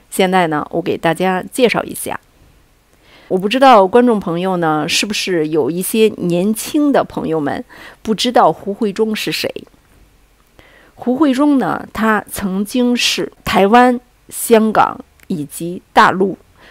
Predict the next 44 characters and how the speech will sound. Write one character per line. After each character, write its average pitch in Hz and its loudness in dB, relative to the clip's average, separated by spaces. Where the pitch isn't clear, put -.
都 190 4
非 285 2
常 143 -6
非 196 -4
常 170 -4
红 - -8
的 175 4
一 - -10
个 - -6
明 139 0
星。 147 -4
她 294 4
跟 277 4
林 175 0
青 302 -2
霞 165 -4
是 190 -2
同 - -6
一 165 -8
个 170 -6
时 - -6
代 - 0
的， - -8
年 196 2
龄 190 0
差 - -4
不 - -8
多， - -8
他 269 2
们 247 2
红 220 -2
的 262 6
程 - -4
度 208 0
呢 - -6
也 - -4
差 - -2
不 - -14
多， - -10
非 277 2
常 180 -2
非 196 0
常 180 -4
受 - 0